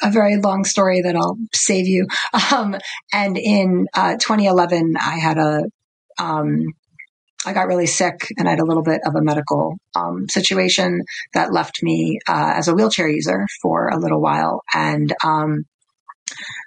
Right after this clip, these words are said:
coming out of that, figuring out how I was gonna live my life, how I was gonna manage as a person with a disability, how I was gonna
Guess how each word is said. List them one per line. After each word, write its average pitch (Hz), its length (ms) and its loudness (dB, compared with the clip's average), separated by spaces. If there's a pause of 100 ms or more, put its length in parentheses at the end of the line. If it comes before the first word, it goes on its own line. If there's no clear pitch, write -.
(360)
coming 185 300 0
out 170 160 0
of 160 120 -2
that, 180 300 2
figuring 165 400 0
out 151 220 0
how 156 260 0
I 156 100 2
was 151 140 -2
gonna 151 220 2
live 151 180 0
my 151 140 2
life, 165 360 2
how 147 140 -2
I 147 220 0
was 147 200 0
gonna 147 360 2 (560)
manage 170 400 2
as 151 100 0
a 151 60 -2
person 156 260 0
with 151 120 2
a 131 40 0
disability, 196 640 2
how 160 180 2
I 151 140 0
was 151 180 -2
gonna 156 300 2